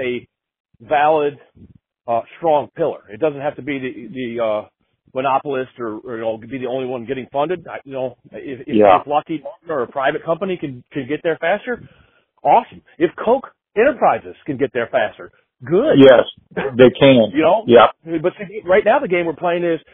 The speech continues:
Speaker 1: let's, uh, have a left shift in politics. Let's get folks like A O C in the office, who very much, you know, as a, she's not the only, but she's the poster child of the Green New Deal, and let's go after, let's defang
Speaker 2: Right.
Speaker 1: the octopus,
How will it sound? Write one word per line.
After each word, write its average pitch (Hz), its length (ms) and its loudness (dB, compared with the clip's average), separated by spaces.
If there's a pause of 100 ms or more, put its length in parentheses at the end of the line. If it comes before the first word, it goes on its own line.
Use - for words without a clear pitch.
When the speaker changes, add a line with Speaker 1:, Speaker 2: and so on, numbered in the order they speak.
(220)
Speaker 1:
let's, 208 280 0
uh, 175 260 6 (120)
have 175 120 0
a 156 40 4
left 160 300 2 (320)
shift 202 200 -4
in 151 60 -12
politics. 190 600 -2
Let's 147 200 -10
get 165 140 -2 (380)
folks 175 220 0
like 160 160 2
A 156 300 -2
O 143 100 -4 (120)
C 214 160 -8
in 196 100 -6
the 190 80 -6
office, 185 460 -4
who 135 280 -10 (100)
very 160 160 -2
much, 151 260 -6
you 151 80 -8
know, 127 120 -4
as 135 120 -6
a, 135 80 -4 (340)
she's 185 100 -14
not 156 120 0
the 135 80 -8
only, 131 180 -4
but 170 180 -6
she's 160 160 -12 (480)
the 156 80 -4
poster 160 440 -6
child 151 340 0
of 139 140 -2
the 139 60 -12
Green 151 240 -6
New 147 140 -6
Deal, 160 240 2
and 143 100 0
let's 165 160 -2
go 151 140 0
after, 139 280 0
let's 156 200 -4
defang 151 560 0
Speaker 2:
Right. 139 260 8
Speaker 1:
the - 560 -12
octopus, 143 420 -6